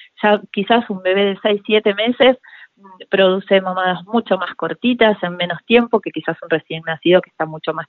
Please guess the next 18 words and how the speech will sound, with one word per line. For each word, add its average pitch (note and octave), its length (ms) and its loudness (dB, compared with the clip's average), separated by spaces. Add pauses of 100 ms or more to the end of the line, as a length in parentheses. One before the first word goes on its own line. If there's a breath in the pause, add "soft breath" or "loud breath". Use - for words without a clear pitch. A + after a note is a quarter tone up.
tiempo D#3+ 240 -10
al D3 140 -2
pecho. G3 580 2 (480 loud breath)
Entonces, C#4 600 0
esta C#4 280 0
sensación A#3+ 460 -2
de C4 100 -2
que A3+ 220 -2
se G#3+ 100 -4
nos G3 180 -8
va A3+ 100 2
la A#3+ 100 4
leche, A3+ 300 0
de F#3+ 80 -2
que F#3 100 0
bajamos A3 440 -4
la G#3 120 -2
producción, A#3 680 0